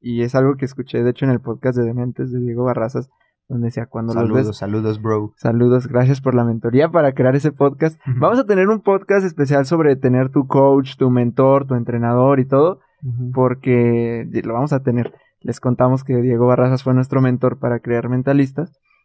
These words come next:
Speaker 1: Eh, pero bueno, él tiene un episodio donde dice, cuando, cuando ves, no me acuerdo quién era el invitado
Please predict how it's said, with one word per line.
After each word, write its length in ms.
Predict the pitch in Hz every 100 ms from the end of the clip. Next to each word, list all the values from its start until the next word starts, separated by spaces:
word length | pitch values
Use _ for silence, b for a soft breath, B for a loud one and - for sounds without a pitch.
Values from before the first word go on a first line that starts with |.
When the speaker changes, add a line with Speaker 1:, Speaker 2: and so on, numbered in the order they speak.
| _ _ _ -
Speaker 1:
Eh, 420 | 127 123 123 123 - _ _ -
pero 140 | 139
bueno, 160 | 160 160
él 240 | 151 170
tiene 240 | 160 180 180
un 60 | 185
episodio 640 | 180 190 202 180 160 196 _ _ _ _ _ _ _
donde 480 | 135 127 120 117 117
dice, 380 | 120 120 120 107
cuando, 680 | 113 113 110 110 107 - _
cuando 300 | - 113 110
ves, 280 | 113 123 117
no 100 | 123
me 60 |
acuerdo 280 | 139 147 147 139 -
quién 160 | 123 127
era 140 | 131
el 80 | 131
invitado 480 | 117 - 117 110